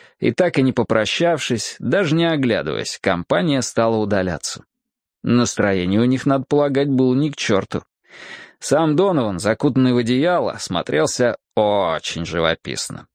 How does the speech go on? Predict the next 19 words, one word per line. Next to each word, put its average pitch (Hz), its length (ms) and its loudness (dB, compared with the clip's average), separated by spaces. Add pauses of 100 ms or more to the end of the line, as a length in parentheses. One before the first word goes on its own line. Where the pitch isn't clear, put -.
(540)
Перед 151 220 2
тем, 151 180 0
как 151 160 0
расстаться, 175 580 0
я 196 160 2
заметил 180 520 0
ему, 107 340 0
что - 260 0
с 135 120 -4
пером 214 340 2
в 135 40 0
волосах 127 540 0
он 185 180 0
вообще 185 380 0
выглядел 123 460 2
бы 117 160 2
как 135 180 -2
заправский 147 600 0
индеец, 110 560 0